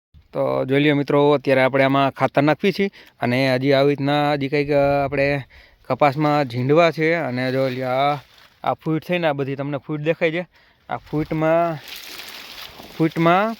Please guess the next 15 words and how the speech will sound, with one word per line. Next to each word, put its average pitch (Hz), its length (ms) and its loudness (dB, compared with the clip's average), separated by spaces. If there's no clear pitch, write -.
ફાલ 160 240 6
લેવા 170 240 8
હાટું 175 420 2
આપણે 160 240 2
અત્યારે 160 300 2
ખાતર 151 260 2
નાખ્યું 135 380 0
છે 131 140 -2
કપાસમાં. 131 640 -2
અને 135 180 0
અત્યારે 151 300 4
આપણે 151 220 2
એ - 20 6
એસ 185 180 -4
પી 180 180 2